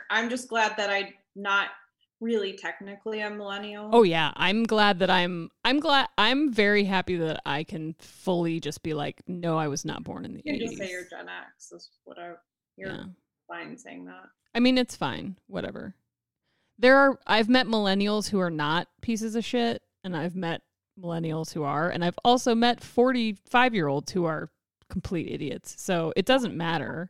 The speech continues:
Speaker 1: I don't think any of it matters.
Speaker 2: Right?
Speaker 1: Yeah.
Speaker 2: Yeah. No, it doesn't matter. Like, the stereotypical things
Speaker 1: <laughs>
Speaker 2: people say about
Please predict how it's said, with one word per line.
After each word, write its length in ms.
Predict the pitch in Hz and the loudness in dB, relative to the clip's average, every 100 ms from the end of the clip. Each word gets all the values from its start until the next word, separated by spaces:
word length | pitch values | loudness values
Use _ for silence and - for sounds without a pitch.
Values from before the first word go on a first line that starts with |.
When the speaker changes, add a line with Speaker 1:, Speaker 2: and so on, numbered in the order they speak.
| 226 | -10
Speaker 1:
I 20 | |
don't 200 | 254 240 233 | -12 -12 -14
think 180 | 214 214 | -12 -10
any 220 | 190 180 | -10 -12
of 100 | 165 | -12
it 160 | 165 - | -14 -14
matters. 400 | 160 160 - - | -16 -16 -16 -2
Speaker 2:
Right? 240 | 202 240 | 2 4
Speaker 1:
Yeah. 80 | 311 226 | 2 4
Speaker 2:
Yeah. 260 | 233 139 - | 4 4 2
No, 300 | 220 170 - | 2 2 0
it 80 | |
doesn't 260 | 220 214 180 | 0 -2 -2
matter. 340 | 151 156 - - | -4 -6 -6 -6
Like, 240 | 180 175 | -4 -2
the 80 | 202 | -4
stereotypical 920 | 180 - 233 240 226 220 220 202 185 | -4 2 4 4 4 0 -2 -2 -2
things 320 | 170 180 185 | -2 -2 -4
Speaker 1:
<laughs> 40 | 262 | -4
Speaker 2:
people 280 | 202 190 | -2 0
say 340 | 180 170 170 180 | -2 -2 0 0
about 520 | 165 165 160 160 | -2 -2 -2 -4